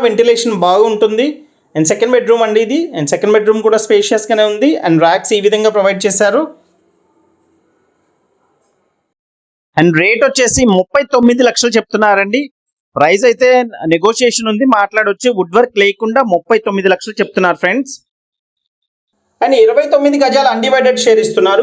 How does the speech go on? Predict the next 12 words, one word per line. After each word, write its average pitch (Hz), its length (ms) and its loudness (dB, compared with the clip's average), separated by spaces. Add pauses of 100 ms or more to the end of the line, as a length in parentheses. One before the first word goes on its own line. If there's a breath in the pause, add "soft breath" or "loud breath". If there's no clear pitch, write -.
ఫార్టీ 208 300 0
నైన్, 240 120 0 (220)
uh, 175 140 0
సారీ, 190 260 0
ట్వంటీ 220 280 0
నైన్ 254 220 0
స్క్వేర్ 233 280 2
యార్డ్స్ 240 240 0
అన్‌డివైడెడ్ 214 440 0
షేర్ 190 160 -2
ఇస్తున్నారు 180 400 -2
ఫ్రెండ్స్. 254 300 0